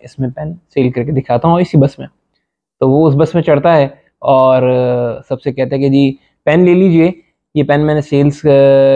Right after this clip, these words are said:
करने के लिए लेकर आया हूँ, लेकिन मेरी एक शर्त है, पेन ये मैं सिर्फ उसी को बेचूंगा जो कि पढ़ा लिखा होगा, बाकी सब अपना हाथ खड़ा ना करें, मैं कतन उनको पेन नहीं बेचूंगा।" सारे बस वाले ही तकरीबन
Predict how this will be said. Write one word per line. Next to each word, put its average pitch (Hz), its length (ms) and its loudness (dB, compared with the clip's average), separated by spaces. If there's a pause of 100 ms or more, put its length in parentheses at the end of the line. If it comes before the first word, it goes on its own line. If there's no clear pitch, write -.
करने 135 240 -2
के 135 60 -6
लिए 131 80 -2
लेकर 131 240 -2
आया 139 100 -4
हूँ, 160 80 -6
लेकिन 151 220 -6
मेरी 151 320 0
एक 151 80 -6
शर्त 185 300 0
है, 139 100 -4
पेन 160 240 -2
ये 180 80 0
मैं 175 100 0
सिर्फ 185 200 -2
उसी - 320 -4
को 202 140 2
बेचूंगा 151 640 0 (200)
जो 147 140 0
कि 160 80 0
पढ़ा 147 260 0
लिखा 127 260 -2
होगा, 117 320 -14 (580)
बाकी 131 200 0
सब 147 180 0
अपना 139 180 -2
हाथ 135 120 0
खड़ा 147 240 -2
ना 156 60 -2
करें, 175 160 -2
मैं 160 140 0
कतन 160 280 -2
उनको 151 220 0
पेन 143 160 0
नहीं 139 240 4
बेचूंगा।" 131 520 -4
सारे 135 260 0
बस 139 220 -2
वाले 139 140 2
ही 135 140 2
तकरीबन 139 680 -2